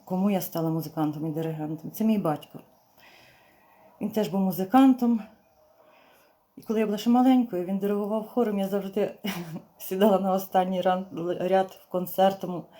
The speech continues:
репетиторії і теж диригувала. Ну, не відставала. Ну, і це вже вилилося потім у мою професію, у мій хліб. Отож, наступний вірш називається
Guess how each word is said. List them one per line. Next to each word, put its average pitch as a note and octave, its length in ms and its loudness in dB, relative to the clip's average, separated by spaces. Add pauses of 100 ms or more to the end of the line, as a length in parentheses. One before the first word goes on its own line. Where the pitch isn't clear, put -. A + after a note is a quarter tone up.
(140)
репетиторії A3 840 2 (180)
і E3 60 -4
теж A#3 240 6
диригувала. F3 640 4
Ну, D4+ 120 6
не F4+ 140 2
відставала. E3 640 0 (960)
Ну, F4 80 -2
і C4+ 80 4
це G3 200 -4
вже F3+ 240 -6 (640)
вилилося F3 540 -2
потім D#3+ 400 -6
у D#3+ 40 -4
мою F3 180 -4
професію, F#3 520 -2
у D3+ 40 0
мій D#3+ 180 -4
хліб. C3 220 -12 (1080)
Отож, A#3 440 2 (180)
наступний A3+ 500 2
вірш A#3+ 240 2
називається G#3 720 -2